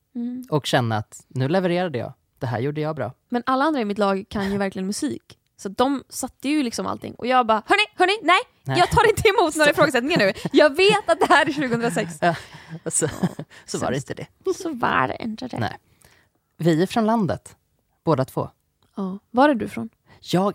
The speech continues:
Speaker 2: är från en liten by. En liten, liten by som ligger norr om Uppsala.
Speaker 1: Mm.
Speaker 2: Byn heter Tensta.
Speaker 1: Tensta.
Speaker 2: Ja.
Speaker 1: Adam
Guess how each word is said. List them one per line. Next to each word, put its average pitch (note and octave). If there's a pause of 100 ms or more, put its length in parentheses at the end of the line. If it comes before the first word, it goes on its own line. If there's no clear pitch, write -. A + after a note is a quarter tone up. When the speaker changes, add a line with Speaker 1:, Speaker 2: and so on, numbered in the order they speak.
Speaker 2:
är F#3
från A#2+
en C3
liten B2+
by. A2+ (480)
En D#3
liten, F3
liten B2
by G#2
som A#2
ligger G#2+
norr C3+
om G#2+
Uppsala. G2+ (240)
Speaker 1:
Mm. G3+ (380)
Speaker 2:
Byn E3+
heter B2 (360)
Tensta. - (720)
Speaker 1:
Tensta. - (180)
Speaker 2:
Ja. A#2+ (200)
Speaker 1:
Adam D#4